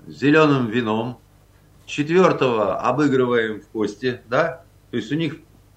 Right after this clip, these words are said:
у этих неграмотных, э, вербовщиков, да, была палитра способов.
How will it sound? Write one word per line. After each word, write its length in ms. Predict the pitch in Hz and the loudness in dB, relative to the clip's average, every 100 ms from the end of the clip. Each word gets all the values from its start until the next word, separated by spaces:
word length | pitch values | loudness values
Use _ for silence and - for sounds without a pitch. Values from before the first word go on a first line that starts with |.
| - | -16
у 100 | - 120 | -6 -6
этих 260 | 117 104 | -6 -8
неграмотных, 760 | 117 120 131 113 101 98 87 - | -4 0 0 0 -6 -10 -12 -10
э, 600 | 85 85 78 78 71 67 - - | -8 -6 -6 -8 -12 -16 -20 -20
вербовщиков, 920 | 78 92 95 - - 147 220 226 - - | -16 -12 -8 -8 -8 -2 0 0 -8 -6
да, 300 | 175 165 - _ _ _ _ _ | -4 -4 -12 _ _ _ _ _
была 540 | 90 98 135 190 185 170 - - _ _ _ _ _ _ _ | -6 -2 2 2 2 -6 -16 -20 _ _ _ _ _ _ _
палитра 440 | 104 131 196 - 143 | -2 0 0 -2 -4
способов. 640 | - 120 110 - 120 143 | -4 -6 -4 -4 -6 -6